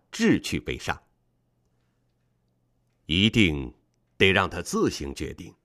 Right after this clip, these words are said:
于是他们进行了一番密谋，几位太太也紧紧地凑在一块儿，低声细语，各抒己见，共商大计。他们的话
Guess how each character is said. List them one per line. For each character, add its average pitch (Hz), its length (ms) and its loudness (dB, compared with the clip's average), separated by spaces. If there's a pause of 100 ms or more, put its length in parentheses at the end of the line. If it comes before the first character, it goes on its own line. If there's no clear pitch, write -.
(960)
于 135 220 10
是 147 240 4 (200)
他 160 160 8
们 123 120 4
进 156 240 4
行 104 160 2
了 117 80 4
一 120 200 0
番 120 120 2
密 120 280 0
谋， 69 320 -8 (580)
几 143 160 10
位 135 120 10
太 139 280 4
太 107 160 4
也 120 240 6
紧 196 360 4
紧 135 220 4
地 104 80 4
凑 120 240 4
在 92 100 0
一 82 200 0
块 - 200 2
儿， - 240 0
低 151 280 2
声 147 240 4
细 123 240 0
语， 82 280 2
各 202 360 4
抒 190 240 0
己 82 180 -4
见， 127 240 4 (180)
共 139 240 6
商 76 240 -2
大 76 220 -8
计。 - 220 -6 (2000)
他 175 240 8
们 131 100 4
的 87 80 0
话 71 460 0